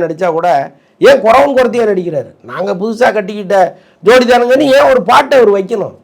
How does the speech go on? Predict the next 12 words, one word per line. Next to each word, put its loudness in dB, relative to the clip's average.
அப்ப 0
இந்த 4
ஏழை 2
எளிய 0
மக்களுக்கு -6
ஏழை 2
பங்காளன் -2
நான்கிற -2
விஷயத்த -2
நீங்க -2
சொல்வதற்கான 2
ஒரு 0